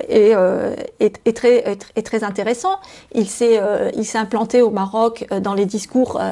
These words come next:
à partir des années, euh, quatre-vingt-dix, notamment via les associations médico-sociales et de lutte contre, euh,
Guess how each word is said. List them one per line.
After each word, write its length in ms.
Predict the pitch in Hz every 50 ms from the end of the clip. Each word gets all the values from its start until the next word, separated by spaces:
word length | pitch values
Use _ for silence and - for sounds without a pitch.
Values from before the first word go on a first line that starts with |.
| - -
à 100 | - 196
partir 340 | - 196 - - - 226 190
des 120 | 208 196
années, 320 | 208 202 202 208 220 214 202
euh, 200 | - - 190 190
quatre-vingt-dix, 840 | - 214 208 208 - 233 226 233 240 247 - 320 349 359 - - - - 226
notamment 400 | 214 202 - 220 214 214 214 214
via 240 | 196 208 208 208
les 160 | 196 202 196 202
associations 600 | 190 196 - 220 202 - 202 190 196 - 220 214
médico-sociales 840 | 214 196 190 - 190 - - 220 214 - 208 - - 214 208 214 202
et 60 | 202
de 100 | 190 190
lutte 460 | 190 196 214 233 226 226 - - - _
contre, 360 | - - 190 190 196 - -
euh, 200 | 190 180 185 196